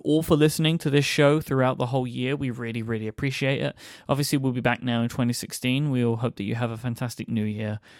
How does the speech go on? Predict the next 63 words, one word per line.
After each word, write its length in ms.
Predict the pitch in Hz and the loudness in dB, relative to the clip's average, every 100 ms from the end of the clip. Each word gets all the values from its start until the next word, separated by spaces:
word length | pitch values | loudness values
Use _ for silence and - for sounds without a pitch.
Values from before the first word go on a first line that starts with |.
| - - | -20 -8
Um, 260 | 107 107 113 | -4 -2 -2
if 120 | 113 | 0
you 80 | 147 | 0
wanna 160 | 147 | 0
find 260 | - 151 139 | 2 0 0
us 120 | - | 0
online, 360 | 135 131 135 131 | 0 2 2 2
there's 100 | 117 | -2
a 60 | |
couple 200 | - 113 | -6 -2
of 40 | 113 | 0
ways 180 | 113 - | 0 -4
you 60 | |
can 140 | - 113 | -8 -4
do 120 | 123 | -2
that. 180 | 135 - | -2 -6
You 80 | 127 | -8
can 100 | 123 | -4
go 80 | |
to 60 | 120 | -2
mac 200 | 127 - | -2 -6
stories 360 | - 131 120 120 | -2 0 0 -2
dot 160 | - | -6
net 220 | 123 110 - | -4 -6 -8
to 40 | |
find 220 | - 110 | -8 -6
Federico. 500 | - 110 107 123 170 | -4 -4 -4 -4 -2
You 180 | 185 156 | -2 -2
can 140 | 123 | -4
fi-, 300 | 113 113 113 | -2 -2 -2
go 160 | 113 117 | 0 -2
to 100 | 113 | -2
five 240 | - 117 | -2 -2
twelve 180 | - 120 | -2 -4
pixels 300 | - - 165 | -4 -4 -2
dot 200 | - 156 | 0 0
net 220 | 160 156 - - - | 0 -2 -4 -20 -10
to 80 | 147 | -2
find 260 | 160 147 127 | 4 4 4
Steven, 400 | 156 147 147 147 | 2 2 2 2
and 140 | 127 | 4
we're 140 | 131 | 6
all 120 | 135 120 | 8 6
on 120 | 110 | 2
Twitter. 320 | - - 117 - - - _ | -2 0 -2 -2 -20 -20 _
Federico 420 | 139 127 131 - | 2 2 2 2
is 140 | 117 - | 0 0
at 140 | 117 | -6
Viticci, 520 | - - 135 - 156 | -6 -6 -4 -2 -4
V 160 | 143 127 | -2 -2
I 120 | 117 | -2
T 180 | 117 127 | -2 0
I 140 | 117 | 0
C 180 | 117 - | 0 -4
C 240 | 113 117 117 | -4 -2 -2
I. 160 | 131 | -2
Steven 460 | 127 - 175 151 123 | -2 -2 0 2 0
is 180 | 120 - | -2 -6
at 200 | 123 113 | -6 -6
I 180 | 131 117 | -4 -2
S 180 | 117 120 | -2 -2
M 120 | 117 | -2
H, 360 | 151 117 - | 0 -2 -6